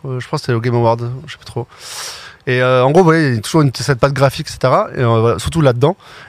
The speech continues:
Et en fait, euh, le, le monstre, là, qu'on a vu justement, enfin, le, le gros ennemi qui s'appellerait The Spot, euh, ils vont vachement jouer sur le côté, bah, Portal. Et en fait, toutes les, ces inspirations, et cetera, ça a de l'encre.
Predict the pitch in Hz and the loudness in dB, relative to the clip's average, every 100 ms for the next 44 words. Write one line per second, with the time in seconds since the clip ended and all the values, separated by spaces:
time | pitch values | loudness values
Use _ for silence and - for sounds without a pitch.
0 | - 127 160 180 143 131 123 120 113 117 | -2 2 2 2 2 2 4 2 2 2
1 | 156 160 135 117 113 113 110 127 202 - | 0 0 -2 -2 0 -2 0 0 0 -2
2 | 113 110 107 123 127 143 135 - 113 120 | -2 0 0 0 2 2 -2 -6 -4 -2
3 | 117 120 120 - _ _ _ _ - - | -2 0 -2 -6 _ _ _ _ -20 -6
4 | 107 107 - 208 - - - - - - | -2 -2 -2 -4 -8 -16 -18 -20 -20 -20
5 | - 120 120 127 127 160 180 156 196 147 | -4 -2 0 0 0 0 -2 -2 -2 -4
6 | 139 139 131 113 117 - 208 156 127 135 | -4 -4 -4 -4 -4 -4 -4 -4 -2 -2
7 | - 185 185 160 139 131 123 - 127 123 | -4 -6 -2 0 0 0 -2 -6 -4 -4
8 | 117 123 - 139 131 165 156 - 170 160 | -2 -4 -2 -4 -2 -2 -2 -2 -4 -2
9 | 131 131 151 - | -2 -2 -4 -8